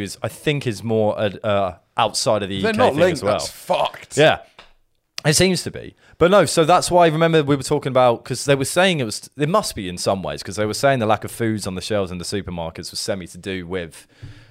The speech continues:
Speaker 1: um, the energy crisis. But that's also because of the lorry driver crisis. There's no one to deliver the fucking foods. Hence, I ended up paying five pound for a small order fee on Deliveroo when I hadn't delivered a small order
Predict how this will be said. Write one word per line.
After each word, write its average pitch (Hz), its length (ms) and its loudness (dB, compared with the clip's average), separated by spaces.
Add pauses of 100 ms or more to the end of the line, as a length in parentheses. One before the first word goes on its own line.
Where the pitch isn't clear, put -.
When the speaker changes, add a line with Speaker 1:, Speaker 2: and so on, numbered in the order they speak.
(160)
Speaker 1:
um, 90 380 2
the 98 120 0
energy 92 460 -6
crisis. 87 360 -8
But 107 120 -12
that's 110 260 0
also 113 160 -8
because 107 220 -8
of 98 60 -10
the 104 60 -2
lorry 113 280 2
driver 78 260 -6
crisis. 73 480 -10
There's 95 160 -14
no 104 100 -4
one 101 100 -6
to - 100 -14
deliver 95 260 -8
the 90 80 -10
fucking 98 300 -6
foods. 123 380 -4
Hence, 175 260 0
I 185 180 6
ended 123 220 4
up - 120 4
paying 127 220 0
five 151 320 2
pound 151 240 2
for 123 80 -6
a 117 40 -6
small 131 280 0
order 147 180 2
fee 92 200 -6
on 95 80 -4
Deliveroo 101 500 -2 (300)
when 175 160 4
I 170 100 6
hadn't 170 540 -2 (160)
delivered 196 240 2
a 190 40 -8
small 220 280 4
order 233 320 6